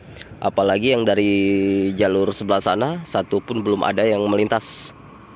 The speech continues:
Ini saya masih tepatnya depan Pondok Pesantren Barokatul Ma'ruf. Kita menunggu.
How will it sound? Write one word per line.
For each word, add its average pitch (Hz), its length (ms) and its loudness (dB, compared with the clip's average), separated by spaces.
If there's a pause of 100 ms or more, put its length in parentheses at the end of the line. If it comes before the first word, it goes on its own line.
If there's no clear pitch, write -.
(840)
Ini 110 240 0
saya 110 240 4
masih 107 400 0
tepatnya 117 480 0
depan 104 560 -2
Pondok 104 480 0
Pesantren 120 640 -2 (960)
Barokatul 104 880 0
Ma'ruf. 120 400 0 (4000)
Kita 95 300 -2
menunggu. 113 720 0